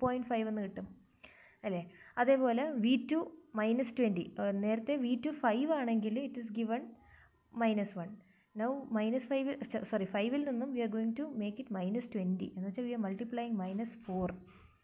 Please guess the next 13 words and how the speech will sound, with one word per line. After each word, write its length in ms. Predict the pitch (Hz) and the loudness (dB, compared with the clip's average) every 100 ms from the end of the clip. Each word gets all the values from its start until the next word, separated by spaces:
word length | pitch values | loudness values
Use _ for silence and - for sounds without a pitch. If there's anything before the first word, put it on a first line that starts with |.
| - - - - | -20 -20 -14 -8
അപ്പോൾ 160 | 226 262 | 0 2
the 60 | 269 | 4
current 320 | 220 208 269 294 | 4 4 2 0
will 160 | 262 233 | 0 2
be 80 | 262 359 233 | -2 -2 -2
minus 280 | 196 220 226 247 | 0 -2 -2 -2
one 100 | 247 | 0
into 180 | 226 294 285 | 0 -2 -2
minus 260 | 233 240 - | -2 -4 -6
four, 140 | 226 226 - - _ _ - | -6 -6 -10 -20 _ _ -18
which 120 | 214 240 | -10 -8
is 80 | 240 - | -8 -4
four. 180 | 220 | -2